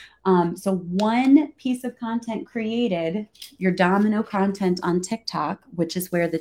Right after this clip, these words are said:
trends begin, everything else is delayed on other platforms, allows you to kind of be ahead of the curve on every other platform. So one, two, three, four, five, six, seven, eight. One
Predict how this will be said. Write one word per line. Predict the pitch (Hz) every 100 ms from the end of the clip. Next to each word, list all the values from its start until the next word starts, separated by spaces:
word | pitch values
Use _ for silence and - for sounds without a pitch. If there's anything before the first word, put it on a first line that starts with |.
| -
trends | 185 190 208
begin, | 208 185 185 185 151 175 -
everything | 185 185 180 180
else | 175 185
is | - 165
delayed | 170 160 175 165 -
on | 160 175
other | 180 165
platforms, | - 185 - 165 160 208 - - - - - - _ _
allows | 202 190 190 214 226
you | 247
to | 233
kind | - 196 185
of | 185 185
be | 180
ahead | 185 180 180
of | 202
the | 196
curve | 185 180 175 220 -
on | 175 180 185
every | 185 208 214
other | 180 180
platform. | 175 233 - - 165
So | - 175
one, | 160 175 180 208 254 269
two, | - 185 180 180 -
three, | 202 226 247 -
four, | 165 165 -
five, | 208 208 214 -
six, | - - - -
seven, | - 185 196 -
eight. | 180 180 _ - - - _ -
One | 180 202 220 247 269 285